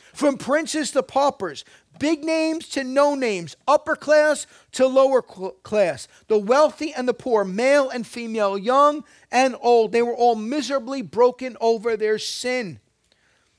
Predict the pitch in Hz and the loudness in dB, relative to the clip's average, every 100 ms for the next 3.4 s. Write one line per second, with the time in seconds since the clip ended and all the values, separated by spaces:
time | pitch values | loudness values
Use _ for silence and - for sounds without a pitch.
0 | _ - 190 220 - - 262 247 240 240 | _ -12 -6 -6 -6 -6 -6 -4 0 0
1 | 214 214 - - 254 226 151 - - - | -2 -8 -8 -4 -2 -2 -4 -8 -8 -8
2 | _ _ _ _ 202 220 - - - 302 | _ _ _ _ -8 -6 -4 -4 -2 -2
3 | 294 220 220 | -2 -4 -6